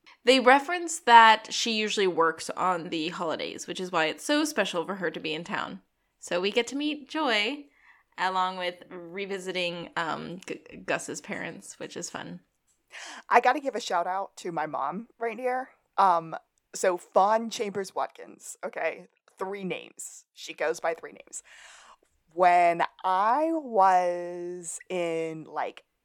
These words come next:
Speaker 2: either late high school, early college, my mom and I, we went and saw Hairspray in Pittsburgh.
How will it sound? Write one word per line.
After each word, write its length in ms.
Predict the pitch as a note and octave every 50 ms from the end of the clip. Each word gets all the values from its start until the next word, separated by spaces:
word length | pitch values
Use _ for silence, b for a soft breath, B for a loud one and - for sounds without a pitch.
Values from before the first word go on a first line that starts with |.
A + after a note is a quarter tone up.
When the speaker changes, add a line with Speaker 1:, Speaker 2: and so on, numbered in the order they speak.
| _ _ _ _ _ -
Speaker 2:
either 380 | F#3+ G3 F#3+ F#3+ F3 E3+ E3+ F3
late 240 | F3+ G#3 A#3 B3 -
high 140 | - B3 G#3+
school, 260 | - - A3 G3 - -
early 180 | F3 F3+ F#3 F3+
college, 360 | - - D#3 D#3 D#3+ D3+ E3
my 80 | F#3 E3
mom 260 | D#3 E3 E3+ E3 E3+
and 80 | F#3+ F#3
I, 100 | F3+ E3+
we 120 | E3 E3
went 220 | D#3+ D#3+ D3 - -
and 100 | E3 E3+
saw 400 | - - F3 D#3+ D#3 D3+ D3+ D3+
Hairspray 540 | - - E3+ D3 - - - C#3 C3+ A#2 D#3+
in 100 | C#3+ D3+
Pittsburgh. 440 | - F#2 - - - - - -